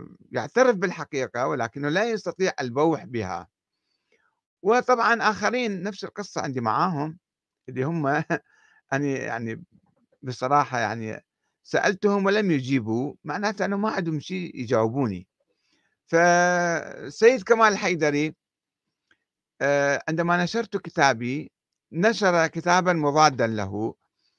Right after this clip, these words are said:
آآ، برعاية، برعايته وأحد تلاميذ، تلاميذه كتب الكتاب اسمه حس-، السيد حسن، آآ، آآ، نذير الحسني،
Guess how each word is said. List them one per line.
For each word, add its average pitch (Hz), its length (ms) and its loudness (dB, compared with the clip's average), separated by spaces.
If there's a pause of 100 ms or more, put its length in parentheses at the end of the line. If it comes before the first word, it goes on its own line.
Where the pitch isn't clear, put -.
(540)
آآ، 131 600 -2 (480)
برعاية، 147 800 0
برعايته 156 1000 -2 (440)
وأحد 147 540 -2 (380)
تلاميذ، 135 440 0 (360)
تلاميذه 139 680 -2
كتب 120 300 -4
الكتاب 143 480 -4
اسمه 147 260 -10
حس-، - 260 -10 (100)
السيد 139 300 -6
حسن، 185 480 -2 (640)
آآ، 131 440 0 (120)
آآ، 120 320 -4
نذير 165 380 4
الحسني، 110 600 -6